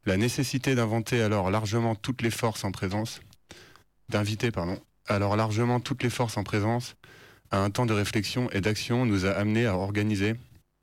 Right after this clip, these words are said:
un camp international cet été. D'autre part, la lutte contre l'enfouissement de matières radioactives à Bure, dans la Meuse, lutte à laquelle nous nous attachons depuis de nombreuses années, semble à un tournant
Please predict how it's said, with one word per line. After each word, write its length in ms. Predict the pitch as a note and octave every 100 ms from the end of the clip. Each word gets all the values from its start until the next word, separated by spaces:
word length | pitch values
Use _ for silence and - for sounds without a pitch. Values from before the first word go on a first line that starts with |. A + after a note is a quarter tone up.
| _ _ - - - -
un 80 | F#2+
camp 220 | G2+ G#2+
international 560 | A2+ A2 G#2+ G#2 A2 A2
cet 240 | - G#2
été. 240 | F#2+ E2 - _ _ _ - - _ _ _ -
D'autre 280 | G#2 A#2+ A#2
part, 380 | G#2 A2+ B2+ B2+ - -
la 160 | G2+ G2
lutte 260 | A#2+ -
contre 320 | - G#2+ -
l'enfouissement 540 | G2 G#2 B2 - A#2+ A2+
de 80 | G2
matières 380 | G2+ - A2
radioactives 500 | G2 G2 G2 - G#2+
à 80 | F#2
Bure, 280 | F2+ A2 A#2+ - - - _ -
dans 140 | F#2+
la 80 | F#2+
Meuse, 340 | G2+ A2 A#2 - -
lutte 400 | G2 A2+ A2+ -
à 60 | F#2
laquelle 500 | F#2 - G#2 G2+ - - -
nous 80 | G2+
nous 140 | G2
attachons 400 | G#2 G#2 - A2+
depuis 240 | F#2 -
de 100 | F#2
nombreuses 420 | F#2+ G2+ G#2+ G#2+ F#2+
années, 300 | F#2 G#2 B2 - - - - - -
semble 360 | - A2+ A2
à 60 | F#2
un 80 | F2+
tournant 440 | G#2+ G#2+ A2